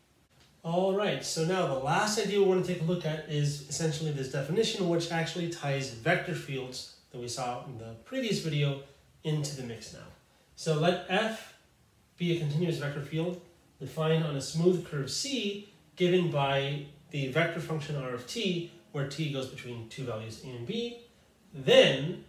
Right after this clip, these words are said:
we say that the line integral of F along the curve C is this. Integral along C of F dot product with D R. Notice these are vectors here, vector function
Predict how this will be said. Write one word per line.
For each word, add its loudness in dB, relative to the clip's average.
we -2
say 2
that -6
the -2
line 4
integral 2
of 2
F 2
along 2
the -2
curve 0
C -2
is 2
this. 0
Integral 2
along 0
C 4
of -2
F 0
dot 4
product -4
with -6
D -8
R. 0
Notice -2
these -6
are -4
vectors -4
here, -8
vector -10
function -10